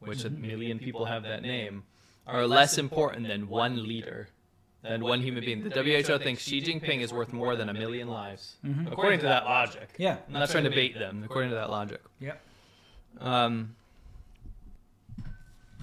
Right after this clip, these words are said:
Speaker 1: so, Beijing Bikini says,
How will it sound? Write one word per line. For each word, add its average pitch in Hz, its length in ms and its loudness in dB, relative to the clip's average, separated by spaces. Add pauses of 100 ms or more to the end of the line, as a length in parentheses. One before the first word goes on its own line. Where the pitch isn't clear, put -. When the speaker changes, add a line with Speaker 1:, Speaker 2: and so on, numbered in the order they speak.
(920)
Speaker 1:
so, 135 600 -4 (400)
Beijing 151 360 2
Bikini 165 400 -2
says, 117 460 6